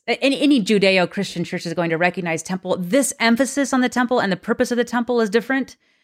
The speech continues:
Uh, the restoration of the priesthood blessings that are going to be associated with the temple are clearly different. Um, so I guess the context of the temple is probably different.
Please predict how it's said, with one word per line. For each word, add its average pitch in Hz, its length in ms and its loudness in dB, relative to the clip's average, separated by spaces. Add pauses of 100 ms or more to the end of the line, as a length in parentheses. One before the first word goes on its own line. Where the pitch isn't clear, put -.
(420)
Uh, 202 80 4
the 202 140 4
restoration 220 640 2
of 180 160 4
the 180 120 2 (180)
priesthood 202 400 0
blessings 208 500 0
that 190 100 -2
are 185 60 2
going 185 220 0
to 185 60 -2
be 185 80 2
associated 196 340 0
with 185 80 -2
the 185 100 -6
temple 190 260 -2
are 160 120 -2
clearly 208 580 0
different. 214 560 -4 (560)
Um, 175 320 0
so 214 220 2
I 202 100 2
guess 214 200 0
the - 80 -2
context 262 600 0
of 262 80 0
the 247 80 2
temple 262 380 -2
is 254 80 0
probably 240 260 -2
different. 226 480 -4